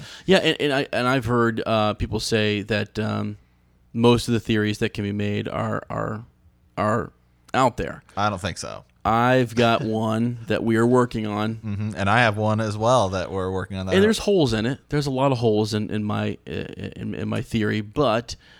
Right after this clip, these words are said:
Speaker 1: I think when we talk about what we talked about earlier today,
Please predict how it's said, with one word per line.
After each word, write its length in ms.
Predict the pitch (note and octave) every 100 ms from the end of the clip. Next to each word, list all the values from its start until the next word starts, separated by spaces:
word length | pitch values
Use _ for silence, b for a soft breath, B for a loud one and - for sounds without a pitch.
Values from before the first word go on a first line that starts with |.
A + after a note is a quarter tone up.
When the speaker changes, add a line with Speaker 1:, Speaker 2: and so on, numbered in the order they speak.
| b -
Speaker 1:
I 140 | B2
think 240 | C3+ D3 A2+
when 300 | A#2+ A#2+ -
we 180 | A#2+ A2+
talk 180 | B2
about 100 | A#2
what 60 | G#2
we 60 | A2
talked 200 | A2+ G#2
about 80 |
earlier 180 | D#2+ G#2+
today, 380 | - C3 B2+ G#2+